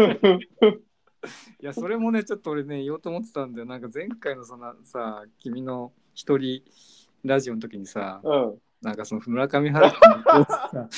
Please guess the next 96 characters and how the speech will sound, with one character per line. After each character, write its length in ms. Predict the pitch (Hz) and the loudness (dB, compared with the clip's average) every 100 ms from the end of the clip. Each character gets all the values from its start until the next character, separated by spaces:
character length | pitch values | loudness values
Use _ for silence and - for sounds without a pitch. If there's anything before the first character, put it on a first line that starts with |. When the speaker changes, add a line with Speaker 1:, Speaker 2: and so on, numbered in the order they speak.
| - | -10
Speaker 1:
<laughs> 160 | - _ | -10 _
な 140 | 135 151 | 0 0
ん 80 | |
か、 300 | 147 120 113 | 0 -4 -2
い 80 | 120 | -2
ろ 160 | 127 - | 2 4
ん、 20 | |
い 40 | 381 359 - 392 453 - - - 214 | 6 4 4 2 2 0 -4 -2 -2
ろ 100 | 160 | -2
ん 200 | 226 214 | -2 0
な 120 | 170 | 0
も 140 | 208 | 0
の 100 | 233 | 2
に 140 | 208 156 - - 294 220 | 0 -2 -8 -10 -4 0
ト 100 | 202 | 4
マ 160 | 196 | 2
ト 220 | 196 170 | 2 -4
を 80 | 151 | -2
入 80 | 147 | -4
れ 160 | 156 156 | -4 -6
る 140 | 165 | -8
み 100 | - | -10
た 180 | 127 143 | -8 -8
い 40 | |
な 120 | 226 | -6
こ 220 | - - - | -8 -8 -6
と 180 | - | -6
を 40 | 185 | -4
言 160 | 139 | -6
っ 20 | 147 | -8
て 60 | _ _ | _ _
さ、 120 | - - - - - | -20 -20 -16 -14 -12
あ、 100 | - | -10
そ 180 | 143 | -6
の 100 | 185 349 | -6 2
影 240 | 427 415 | 4 4
響 200 | 415 415 | 2 -4
な 140 | 403 | -4
の 100 | 359 | -8
か 160 | - 143 | -8 -10
と 60 | 131 | -12
思 160 | 117 | -20
っ 0 | |
て。 320 | - - 104 _ _ _ _ | -20 -20 -20 _ _ _ _
Speaker 2:
そ 180 | 196 190 | 6 6
う 20 | |
だ 100 | 143 | 4
よ。 180 | 123 - _ _ | -2 -6 _ _
Speaker 1:
う、 140 | 139 143 | -16 -16
い 60 | _ _ _ _ _ _ _ _ _ _ | _ _ _ _ _ _ _ _ _ _
や、 80 | 110 | -20
彼 280 | - 143 123 | -10 -8 -8
が 100 | 104 | -10
ね、 180 | 131 135 | -12 -10
そ 120 | 120 | -8
の 120 | 113 | -8
ね、 100 | 131 | -6
就 220 | 120 147 | -8 -6
職 160 | 143 139 | -4 -4
活 180 | 151 131 | -4 -4
動 80 | 113 | -8
の 40 | |
時 180 | 104 - | -10 -14
に 80 | 101 | -8
ね、 200 | 113 104 | -6 0
家 180 | 127 143 | 2 2
が 100 | 110 | 0
な 120 | 113 | -2
い 40 | |
っ 20 | |
て 60 | 110 | -4
言 80 | 95 | -8
う 40 | |
か 80 | 90 | -12
ら 80 | 85 | -12
ね、 220 | 90 87 95 | -14 -14 -18
う 80 | |
ち 140 | - 123 | -10 -6
に 160 | 120 | -2
一 40 | 113 | -4
週 220 | - 143 | 0 0
間、 160 | 135 131 | 0 -4
二 60 | |
週 80 | 120 | -4
間 80 | 131 | -4
ぐ 60 | 113 | -4
ら 20 | |
い 20 | |
泊 100 | 117 | -6
め 80 | 117 | -6
た 120 | 117 | -6
ん 40 | |
で 60 | 90 | -8
す 40 | |
よ 80 | 85 | -14
ね。 180 | 104 | -20